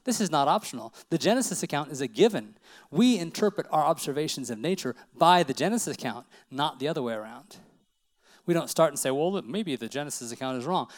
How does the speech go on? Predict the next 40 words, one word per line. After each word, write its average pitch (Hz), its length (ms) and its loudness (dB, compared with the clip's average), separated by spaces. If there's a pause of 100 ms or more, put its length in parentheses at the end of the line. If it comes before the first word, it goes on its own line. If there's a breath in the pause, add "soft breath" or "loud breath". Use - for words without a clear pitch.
(120 loud breath)
No, 196 120 4
that's 226 180 2
our, 160 140 0
actually 147 380 -2
our 123 100 2
basis. - 580 -6 (180 loud breath)
And 214 120 0
there's 202 100 4
actually 214 300 4
nothing 180 360 0
wrong 165 280 0
with 143 100 -4
having 135 280 -6
a 113 40 -6
basis 147 640 -8 (220 loud breath)
because 147 500 -2 (140 soft breath)
you 139 100 -4
look 139 140 -6
at 143 60 -10
the 143 140 -8
eye 202 120 2
chart. - 400 -2 (720 soft breath)
And 143 100 -6
if 123 80 -10
the 139 80 -10
eye 160 160 2
chart 156 380 0
looks - 200 -8
fuzzy, 160 480 0 (160 soft breath)
if 147 140 -6
the 135 120 -2
world 175 420 4
looks 175 200 -2
fuzzy 202 320 4
because 143 340 -4
of 117 180 -4
your 180 240 4
view, 165 320 -2
worldview, 139 680 2 (540 loud breath)
then 147 640 -2